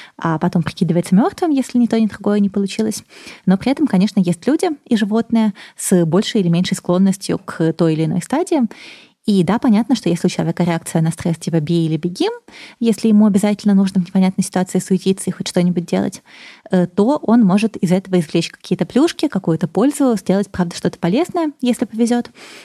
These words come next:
А с другой стороны, может, наоборот, э, сделать что-то такое, от чего станет еще только хуже, а лучше бы он сидел и не суетился.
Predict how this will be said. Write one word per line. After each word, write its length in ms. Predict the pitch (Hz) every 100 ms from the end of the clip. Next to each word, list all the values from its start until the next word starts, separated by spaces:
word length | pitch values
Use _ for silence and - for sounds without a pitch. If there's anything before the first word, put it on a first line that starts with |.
| -
А 80 | -
с 20 |
другой 260 | - 196 226
стороны, 720 | - 180 170 185 220 202 185 -
может, 340 | - 170 - -
наоборот, 440 | 175 170 175 180
э, 300 | 180 165 165
сделать 260 | 160 170 170
что-то 240 | - -
такое, 360 | - 180 196 214
от 80 | 214
чего 180 | - 190
станет 320 | - 170 170
еще 240 | 165 -
только 220 | - 180
хуже, 300 | 165 - 226 233 - - - -
а 80 | 160
лучше 240 | 180 -
бы 60 | 165
он 80 |
сидел 280 | 165 170 170
и 40 | 180
не 100 | 180
суетился. 460 | 180 170 - 190